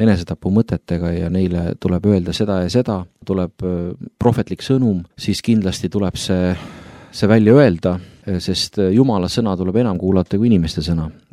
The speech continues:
Et see tasakaalu leidmine, jah, see on nagu, ma olen kuulnud ju ja oleme ise ka näinud mitmeid näiteid, äh, ka kiriku ajaloost, kus, äh,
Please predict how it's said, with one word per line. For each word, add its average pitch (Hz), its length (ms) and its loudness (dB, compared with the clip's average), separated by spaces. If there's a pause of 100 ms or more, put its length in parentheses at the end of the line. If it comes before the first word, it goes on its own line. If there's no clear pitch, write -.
Et 95 100 -8
see 101 140 -4
tasakaalu 113 480 0
leidmine, 90 540 0
jah, 117 160 -4
see - 160 -8
on 104 100 -4
nagu, 95 240 -4
ma - 800 -10
olen 120 100 0
kuulnud 120 320 2
ju 101 220 -2 (120)
ja 101 220 2
oleme 110 260 0
ise 107 220 -2
ka 95 100 -2
näinud 98 380 -2
mitmeid 92 340 -4
näiteid, 92 560 -6
äh, 82 140 -4 (840)
ka 90 120 -6
kiriku 110 340 -2
ajaloost, 87 420 0
kus, - 320 -10
äh, 90 140 -4